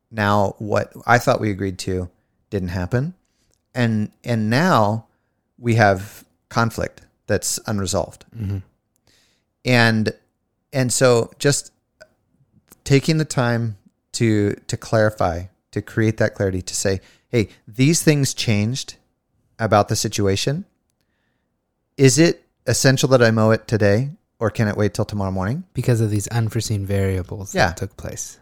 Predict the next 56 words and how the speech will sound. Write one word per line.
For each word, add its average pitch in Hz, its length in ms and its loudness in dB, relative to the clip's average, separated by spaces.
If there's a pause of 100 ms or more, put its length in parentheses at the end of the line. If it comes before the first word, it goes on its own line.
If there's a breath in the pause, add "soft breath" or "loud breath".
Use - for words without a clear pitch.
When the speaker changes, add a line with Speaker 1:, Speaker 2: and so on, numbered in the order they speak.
Speaker 1:
Yeah. 127 200 -2 (320 soft breath)
Best 226 240 4
case 120 200 6
scenario 95 600 2
is 117 180 0
that 117 260 4
I 123 140 6
foreshadow 104 540 2
those 80 260 -4
things 95 320 -4
and 104 80 -2
I 95 60 -2
say, 98 200 0
"I'm 104 140 0
gonna 98 100 -2
mow 92 140 0
it 92 60 0
on 76 100 -4
Friday 92 220 2
night. 101 220 -2 (300)
Speaker 2:
Yeah. 117 120 -6
Speaker 1:
I'm - 20 -2
gonna 104 100 -6
be 95 80 -2
ahead 107 180 2
of, - 200 -2
ahead 127 160 4
of 101 80 2
the 95 80 -2
game." - 320 -10
Speaker 2:
Yeah. 107 160 -8 (300)
Speaker 1:
But - 340 2 (340)
reality 101 360 2
of 92 100 -2
the 92 60 -4
situation 110 680 -6
and 92 320 -6 (300)
the 101 60 -10
reality 92 300 -2
of 87 140 -6
me 95 140 -6
as 101 140 -4
a 85 180 -4 (460)
broken 101 260 -2
individual, 95 560 0
<laughs> - 80 -6
you 127 60 8
know, 123 160 6 (360 loud breath)
is 123 280 2
that, 113 280 4
uh, 98 360 6 (220)
that, 107 140 -6
that 107 240 0
doesn't 104 200 -2
always 90 160 -6
happen, 95 380 -10